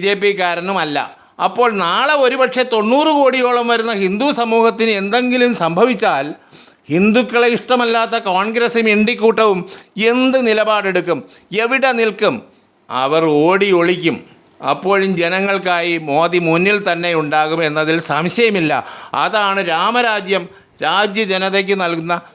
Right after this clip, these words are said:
സമാധാനം. കോൺഗ്രസ് ചടങ്ങിൽ പങ്കെടുക്കുകയോ അല്ലാതിരിക്കുകയോ ചെയ്യട്ടെ. സന്നിഗ്ധ ഘട്ടങ്ങളിൽ ഉറച്ച നിലപാടെടുക്കാൻ കഴിയാത്ത ഇത്തരം രാഷ്ട്രീയ പാർട്ടികളെ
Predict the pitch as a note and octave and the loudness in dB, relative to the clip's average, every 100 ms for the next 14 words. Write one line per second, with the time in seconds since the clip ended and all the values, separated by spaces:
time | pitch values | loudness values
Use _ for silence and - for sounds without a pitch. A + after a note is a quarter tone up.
0 | - - E3+ F#3+ A3 G#3+ E3 C#3+ A2 - | -10 -4 -2 2 2 2 -2 -2 -6 -12
1 | - - - - - - D#3+ G3+ G#3 G#3+ | -20 -20 -20 -20 -6 0 0 2 0 0
2 | F#3 - - - - E3 F#3 G#3 G#3 - | -2 -8 -18 -14 -6 -4 -2 -2 -2 -2
3 | F#3 G3+ G#3 F#3+ F#3+ F#3 F3+ F3 - - | -4 -2 -2 -2 0 2 2 0 -8 -14
4 | - E3 F#3+ G#3 G3 F#3 E3+ F3 F3 E3 | -6 -2 0 0 0 0 2 2 2 2
5 | D3+ D#3 C#3+ B2 G#2+ - - - C#3+ F#3 | 0 0 0 -2 -4 -12 -10 -4 -2 0
6 | F#3+ G3 F#3 F3+ F#3 F#3+ F#3+ F3+ D#3 F#3 | -2 -2 -2 -2 -2 -2 -2 0 0 -2
7 | F#3 - F#3+ F3+ E3+ F#3 F#3+ F3+ F3+ F3+ | -2 -4 -2 0 0 2 2 2 -2 0
8 | F#3 E3+ E3+ F3 F#3 F#3 F#3 F3 D#3+ F#3 | -2 -2 -4 -2 0 0 0 -2 0 -2
9 | F#3 F3 E3 E3 G#3 G#3 G3+ F#3 F#3+ G3 | -2 -2 -2 -2 -2 -2 -2 0 0 0
10 | F#3 D3+ | 0 -2